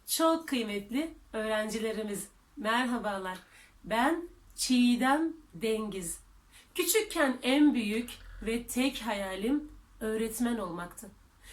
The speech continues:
Çünkü öğretmenlerin kıyafetleri, konuşmaları beni her zaman çok etkilemişti. Ve kitapların, silgilerin, kalemlerin kokusunu hep sevdim.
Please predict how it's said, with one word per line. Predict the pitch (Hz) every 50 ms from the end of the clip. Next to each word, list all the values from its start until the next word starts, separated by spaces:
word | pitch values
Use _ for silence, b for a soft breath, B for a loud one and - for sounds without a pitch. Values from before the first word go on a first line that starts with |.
| B B
Çünkü | - - 392 381 - -
öğretmenlerin | 285 302 302 302 320 320 311 302 302 294 294 285 285 277 233 254 254 262 262 254 - _ _ _ -
kıyafetleri, | - - 247 240 233 240 247 269 247 247 240 - 233 208 196 190 190 190 190 196 - _ _ _ _ -
konuşmaları | - - 247 254 269 269 262 - - 247 226 220 208 202 190 185 190 185 - b b b b b
beni | 196 226 254 262 294 277
her | 302 320 320 320
zaman | 294 247 247 214 214 226 254 302 302 302 - - - -
çok | - - 247 240 - - -
etkilemişti. | 202 - - - 208 185 185 180 185 185 - - - - 190 - _ _ _ _ B B B B B B
Ve | 262 339 359 349 - - - _ _ _ _ _ -
kitapların, | - - 330 330 320 330 - - 311 302 269 269 254 254 247 240 - _ _ _ -
silgilerin, | - - - - - - 214 208 202 202 233 214 220 233 220 226 226 214 214 202 - - _ _ _ _ _
kalemlerin | - - - 262 240 254 254 247 240 247 254 269 277
kokusunu | 269 - 220 214 - 226 208 - - 220 196 208 233 240 - - _ _ _
hep | - 240 - - -
sevdim. | - - - - 208 185 180 170 - 185 170 180